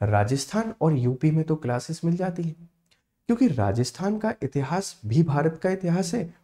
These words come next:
और बिहार का इतिहास भी भारत का इतिहास है, लेकिन एमपी में ऐसा कुछ नहीं हुआ है। तो हम क्या करें सर? तो हमको कुछ तीस या चालीस घंटे की पढ़ाई ज-, करने की जरूरत नहीं है।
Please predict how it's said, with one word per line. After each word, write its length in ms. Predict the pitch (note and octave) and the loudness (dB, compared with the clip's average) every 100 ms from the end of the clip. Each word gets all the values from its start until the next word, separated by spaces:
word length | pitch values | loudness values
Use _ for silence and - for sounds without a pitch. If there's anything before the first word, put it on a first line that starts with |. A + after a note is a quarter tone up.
| - | -4
और 120 | C#3 | -2
बिहार 420 | A#2 A2+ G#2+ C3+ | 0 0 0 -2
का 160 | D#3 D#3+ - | -4 -6 -6
इतिहास 400 | G#2+ A2 C3+ - | -4 -2 -2 -2
भी 80 | F3 | -2
भारत 320 | D3 D#3+ D#3+ | -2 -4 -4
का 120 | D#3 | -4
इतिहास 440 | D3+ D3+ C#3 D#3 - | -4 -4 -8 -8 -14
है, 100 | _ _ _ - | _ _ _ 0
लेकिन 280 | G3 G#3+ - | 0 0 -2
एमपी 340 | C3+ D#3 D3+ E3+ | 0 0 2 0
में 140 | F3+ | 0
ऐसा 260 | E3+ A#2+ C#3 | -4 -6 -6
कुछ 260 | - - | -8 -6
नहीं 140 | F#3+ F3+ | -4 -2
हुआ 160 | D#3 | -2
है। 80 | D3+ _ _ _ _ _ - - - | -4 _ _ _ _ _ -20 -10 2
तो 80 | C4 | 4
हम 160 | C4 | 4
क्या 280 | C4 - G#3 | 2 4 4
करें 260 | G#3+ A2+ F2+ | 4 0 -2
सर? 160 | - - _ _ - | -8 -20 _ _ 0
तो 80 | A3+ | 2
हमको 460 | - D3 F3 B3+ | 6 4 6 4
कुछ 300 | B3 B3+ - - | 4 0 -2 -4
तीस 260 | F#3 A3+ B3+ | -2 0 0
या 80 | |
चालीस 440 | B3+ F#3+ F#3 A3 A3 | 0 -2 -2 -4 -4
घंटे 220 | F#3+ G3+ | -6 -4
की 120 | A3+ | -4
पढ़ाई 300 | A#3 C#3 C#3+ | -4 -2 0
ज-, 160 | E3+ E3 | 0 -2
करने 220 | F3+ F#3+ | -4 -2
की 60 | F#3 | 0
जरूरत 320 | E3+ F3 F3 | 0 0 -2
नहीं 100 | |
है। 80 | G3 | -6